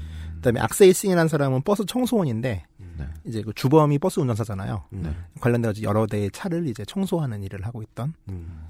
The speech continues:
Speaker 1: 사람이었고, 이제 비네이 샤르마는 스무 살, 피트니스 트래커인데, 이제 가장 사건의 뭐, 범행 정도가 였다고 생각되는 친구 중에 하나긴 하지만,
Speaker 2: 음.
Speaker 1: 역시 뭐, 사형 선고가 됐죠, 현재.
Speaker 2: 사형 선고 되어 있다.
Speaker 1: 네, 그리고 십칠 세 남자애가 한 명 있어요.
Speaker 2: 아, 이렇게 하면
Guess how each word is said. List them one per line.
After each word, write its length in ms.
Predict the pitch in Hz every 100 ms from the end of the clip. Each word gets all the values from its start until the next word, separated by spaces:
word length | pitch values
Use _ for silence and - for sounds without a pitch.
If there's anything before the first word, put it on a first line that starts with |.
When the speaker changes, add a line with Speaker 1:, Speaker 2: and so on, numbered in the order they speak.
| - _
Speaker 1:
사람이었고, 720 | - 123 113 95 _ 160 180 170
이제 100 | 110
비네이 320 | - 139 156
샤르마는 400 | 147 131 123 117
스무 220 | - 175
살, 180 | 120 92
피트니스 380 | - - 175 -
트래커인데, 640 | - 160 - 113 147 180 _ _ _ _ _
이제 100 | -
가장 340 | - 123 127 127
사건의 560 | 170 - 165 143 123
뭐, 180 | 107 95
범행 320 | - 117 113
정도가 420 | 107 104 98 104 95 - - _ -
였다고 300 | 107 - 139
생각되는 1000 | 127 135 - 101 101 95 - 113 107 104
친구 220 | - 160
중에 100 | 139
하나긴 300 | 143 165 147
하지만, 400 | 147 151 156 202 - 113
Speaker 2:
음. 340 | 98 87 87 -
Speaker 1:
역시 220 | - -
뭐, 220 | 104 104
사형 220 | - 160
선고가 220 | 131 110 107
됐죠, 280 | 85 -
현재. 280 | 78 101 - - _ _
Speaker 2:
사형 200 | - 135
선고 200 | 120 107
되어 180 | - 73
있다. 220 | 69 -
Speaker 1:
네, 140 | 92 101
그리고 240 | - 127 127 - -
십칠 300 | - - 262
세 640 | - 175 147 123 107 110 -
남자애가 460 | 107 110 131 113
한 80 | 104
명 100 | 98
있어요. 400 | 95 123 123 85 - _
Speaker 2:
아, 80 | 131
이렇게 280 | 98 147 -
하면 200 | 180 180